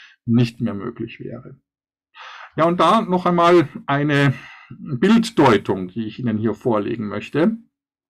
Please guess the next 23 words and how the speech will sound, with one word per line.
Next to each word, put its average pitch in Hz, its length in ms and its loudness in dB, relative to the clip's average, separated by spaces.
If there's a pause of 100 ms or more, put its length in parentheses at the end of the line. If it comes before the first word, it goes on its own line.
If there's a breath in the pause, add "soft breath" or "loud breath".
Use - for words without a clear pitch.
(180)
Es 131 140 -4
geht 170 200 2
nämlich 156 320 -4 (360 loud breath)
hier 160 380 2
näher 143 380 0
hin 156 120 0
um 147 80 -2
das 139 180 -2
Frontispiz 143 800 -4
eines 139 300 -2
anderen 160 520 4
Werkes 104 460 -2
von 107 340 -2
Francis 113 540 -4
Bacon, 165 600 2 (460 loud breath)
nämlich 151 320 0
des 160 260 0
Novum 160 560 0
Organon, 113 720 2
das 107 200 -6
sechzehnhundertzwanzig 123 1200 0
erschienen 107 500 -8
ist. - 380 -20